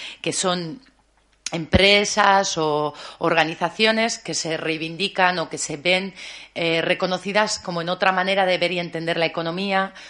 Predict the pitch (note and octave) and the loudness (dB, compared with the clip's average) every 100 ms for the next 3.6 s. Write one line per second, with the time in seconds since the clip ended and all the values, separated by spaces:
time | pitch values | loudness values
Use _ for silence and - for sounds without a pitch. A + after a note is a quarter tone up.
0 | - D#3+ - E3+ F#3 F3 F3+ F3 F3+ F3 | -8 -6 -4 -6 -4 0 2 2 0 -2
1 | E3+ D#3+ D3+ C#3 C3 C3 - D#3 G3+ F3+ | -2 0 2 2 0 -2 -4 -4 -4 -6
2 | C#3+ D3 D3 C#3+ D3+ D3 D3 D3+ - F#3 | -10 -8 -10 -6 -4 -4 -4 -4 2 2
3 | F3+ F3+ F3 - F3 | 2 0 -8 -2 0